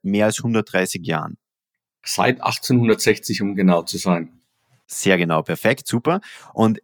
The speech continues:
Speaker 1: jetzt stellen wir uns Folgendes vor. Das ist ein etabliertes Unternehmen, das gibt's seit hundertdreißig Jahren. Da w-,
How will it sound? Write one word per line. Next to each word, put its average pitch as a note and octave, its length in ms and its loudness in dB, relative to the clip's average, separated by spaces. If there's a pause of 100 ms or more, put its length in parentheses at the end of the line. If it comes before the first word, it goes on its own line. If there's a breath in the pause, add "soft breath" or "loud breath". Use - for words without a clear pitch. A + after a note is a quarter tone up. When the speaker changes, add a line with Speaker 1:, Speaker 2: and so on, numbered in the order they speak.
(120)
Speaker 1:
jetzt G2+ 280 0
stellen - 180 0
wir C3+ 80 4
uns B2+ 120 2
Folgendes A2 420 4
vor. D#2 280 0 (580 loud breath)
Das A2 140 4
ist - 80 -4
ein C#3+ 100 -4
etabliertes C3+ 600 -2
Unternehmen, B2 420 0
das A#2 160 0
gibt's - 200 -4
seit - 200 -2
hundertdreißig G2+ 640 -2
Jahren. E2 500 -2
Da F#2 200 0
w-, A2 80 2